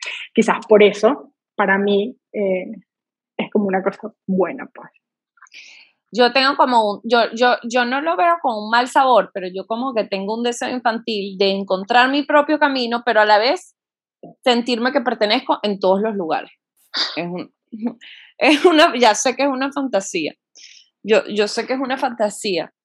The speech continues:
Speaker 2: Este, y yo, y yo por eso creo que estos temas son tan interesantes, porque cada quien se relaciona con estos temas de,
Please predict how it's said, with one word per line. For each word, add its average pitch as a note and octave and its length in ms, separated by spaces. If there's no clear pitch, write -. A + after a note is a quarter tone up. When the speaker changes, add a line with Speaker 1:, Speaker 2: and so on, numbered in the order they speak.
Speaker 2:
Este, F#3 640
y A3 120
yo, A3+ 200
y A3+ 140
yo G#3+ 120
por A3 140
eso C#4+ 160
creo C4 200
que C#4+ 80
estos C#4+ 220
temas B3 300
son C4 160
tan C4+ 180
interesantes, A3+ 680
porque - 300
cada F#3 280
quien G#3+ 200
se A#3 120
relaciona F#3 640
con F#3+ 160
estos G3 240
temas A3 320
de, G3 260